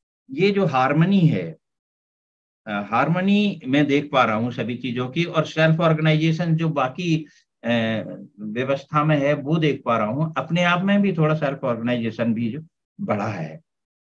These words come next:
और <clears throat> जब से चिंतन चलने लगा है, तो सहभागिता की तरफ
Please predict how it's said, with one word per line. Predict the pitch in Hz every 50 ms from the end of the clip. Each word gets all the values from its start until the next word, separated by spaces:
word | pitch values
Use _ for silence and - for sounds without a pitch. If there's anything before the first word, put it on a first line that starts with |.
| _ _
और | - 127 127 123 120 - - - - -
<clears throat> | 185 208 214 214 220 233 220 165 170 165 160 - - - _ _ _ _ _ _ -
जब | 113 - 165
से | 160 - - 240 220
चिंतन | - 214 196 190 190 - 208 202
चलने | - 196 175 156 165 175 165
लगा | 160 160 156 165
है, | 175 175 175
तो | 165 196 170
सहभागिता | 160 - - 160 143 147 143 - - 151 151 160 160 175 175
की | 170 180 190
तरफ | 160 - - 101 - - -